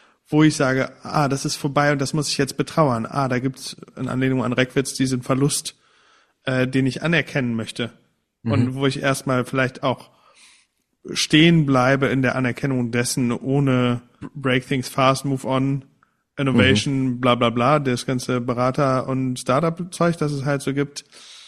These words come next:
Speaker 1: äh, sondern dass es diese andere Qualität auch braucht. Und gleichzeitig, also, d-, mich würde total interessieren, wie du auf dieses Spannungsfeld guckst, dass du sagst, ja, wir brauchen Enden und wir brauchen die Betrauerung und das Stehenbleiben,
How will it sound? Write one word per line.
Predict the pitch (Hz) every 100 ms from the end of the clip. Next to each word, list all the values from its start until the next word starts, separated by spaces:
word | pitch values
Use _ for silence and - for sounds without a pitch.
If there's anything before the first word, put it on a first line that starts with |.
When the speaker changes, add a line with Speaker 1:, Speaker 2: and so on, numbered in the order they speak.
| _ -
Speaker 1:
äh, | 139 127
sondern | 135 139
dass | 131 139
es | -
diese | 147 131 135
andere | 160
Qualität | 160 - 143 135 156 160 -
auch | 156 196
braucht. | - 110 139 - - - _ _ _ _ _
Und | - 139
gleichzeitig, | 127 131 147 - 147 143 139 - - _ _ _ _ _ _ _
also, | - 139 131
d-, | 147 92 - 104 82 76 67 73 - - -
mich | 147 139
würde | 160 147
total | 143 147 151 143
interessieren, | 143 - - 147
wie | 143
du | 151
auf | 127
dieses | - 143 131
Spannungsfeld | 156 165 156 147 135
guckst, | 156 151 -
dass | 139
du | 143
sagst, | 139 135
ja, | 143 135
wir |
brauchen | 135 143 143 110
Enden | 160 190
und | 170
wir | 147
brauchen | 143 147 143 147 143
die | 139
Betrauerung | 147 - 143 170 175 190 190
und | 156
das | 143
Stehenbleiben, | - 151 180 170 175 196 202